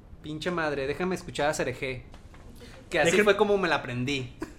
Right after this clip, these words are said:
Speaker 2: déjenme escuchar a Tarkan o a, a no sé quién más tocaba en los, mm, noventas, eh,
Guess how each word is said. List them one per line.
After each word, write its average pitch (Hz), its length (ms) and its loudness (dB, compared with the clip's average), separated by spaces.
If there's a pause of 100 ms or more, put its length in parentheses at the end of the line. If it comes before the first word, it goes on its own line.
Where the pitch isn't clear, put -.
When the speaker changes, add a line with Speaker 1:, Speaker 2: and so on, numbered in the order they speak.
Speaker 2:
déjenme 202 340 2
escuchar 180 360 2
a 196 120 0
Tarkan 170 580 4
o 170 140 2
a, 151 400 2
a 147 60 -2 (720)
no 156 200 -4
sé 165 340 -2
quién 175 180 -4
más 170 240 0
tocaba 165 320 0
en 170 120 -2
los, 156 200 -4
mm, 147 200 -8 (340)
noventas, 151 760 -2
eh, 135 220 -4